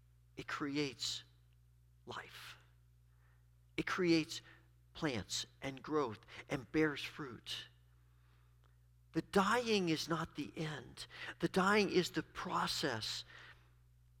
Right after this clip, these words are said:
to the life. And we can live this way. We can live i-, in, in the light of the cross. We can take up our cross and follow him because we know there is more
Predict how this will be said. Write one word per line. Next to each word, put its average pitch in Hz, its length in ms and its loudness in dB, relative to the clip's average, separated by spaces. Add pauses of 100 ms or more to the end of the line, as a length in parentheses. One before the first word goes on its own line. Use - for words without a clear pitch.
(580)
to - 120 -10
the 120 100 -4
life. - 560 -12 (2500)
And 151 180 -2
we 214 140 0
can 180 320 -2
live 220 340 -2
this 147 240 -4
way. 143 400 -2 (220)
We 180 80 4
can 156 240 0
live 220 280 8 (300)
i-, 214 40 2
in, 202 260 4
in 185 180 2
the 165 80 4
light 180 380 4
of 170 100 0
the 165 80 -2
cross. 160 560 0 (300)
We 190 80 6
can 185 160 2
take - 340 2
up 214 140 4
our 156 100 6
cross 160 400 0
and 165 140 -2
follow 160 400 6
him 151 200 0 (300)
because 180 340 4
we 165 120 2
know 190 260 2
there 175 220 2
is 160 160 -4
more 151 400 -2